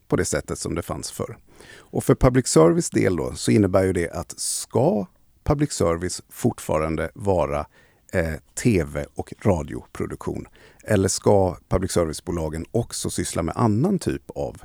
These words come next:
innehållsproduktion, till exempel i text? Och det har ju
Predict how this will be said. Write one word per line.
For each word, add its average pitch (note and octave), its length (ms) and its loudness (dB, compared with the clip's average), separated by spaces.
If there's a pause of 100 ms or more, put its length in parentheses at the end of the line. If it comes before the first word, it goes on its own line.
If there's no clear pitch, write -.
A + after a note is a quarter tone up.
(100)
innehållsproduktion, C#2+ 760 -6 (260)
till A2+ 180 2
exempel E2+ 420 -2
i D#2+ 60 -6
text? - 560 -4 (340)
Och - 460 -2
det B2 120 4
har E3 300 6
ju D3+ 300 6